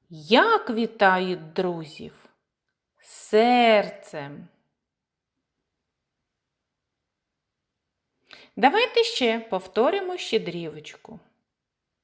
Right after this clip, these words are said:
Щедрик, щедрик, щедрівочка.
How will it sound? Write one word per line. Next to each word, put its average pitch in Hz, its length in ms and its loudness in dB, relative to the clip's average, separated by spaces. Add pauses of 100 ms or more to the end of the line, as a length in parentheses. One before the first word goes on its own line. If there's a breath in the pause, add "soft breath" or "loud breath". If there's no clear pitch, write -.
(720 soft breath)
Щедрик, 330 840 0
щедрик, 247 680 -2
щедрівочка. 190 1120 -4